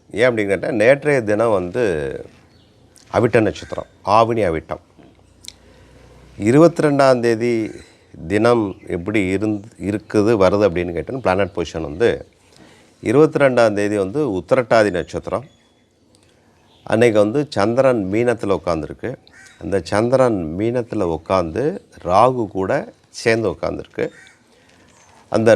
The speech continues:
ராகுவும் சந்திரனும் ஒரே டிகிரியில் முந்நூற்றி நாற்பதாவது டிகிரியில் இருக்குது.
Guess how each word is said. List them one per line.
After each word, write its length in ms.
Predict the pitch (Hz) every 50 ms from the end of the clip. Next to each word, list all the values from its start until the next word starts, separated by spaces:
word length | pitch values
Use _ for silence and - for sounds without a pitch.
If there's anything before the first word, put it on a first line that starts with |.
| 98 101
ராகுவும் 560 | 104 117 131 139 139 139 147 156 156 143 - -
சந்திரனும் 480 | 117 107 107 107 101 113 131 151 180 202 - _ _ _ _ _ _ _ _ _ _ _ - 95
ஒரே 160 | 98 117 135 139 131 117
டிகிரியில் 460 | 113 107 101 92 104 123 143 139 117 95
முந்நூற்றி 480 | 98 107 120 135 131 - - - 131 120 110
நாற்பதாவது 540 | 101 98 90 90 98 95 92 92 87 80 76
டிகிரியில் 340 | 82 87 90 92 101 98 90 78
இருக்குது. 360 | 73 76 - - 85 113 160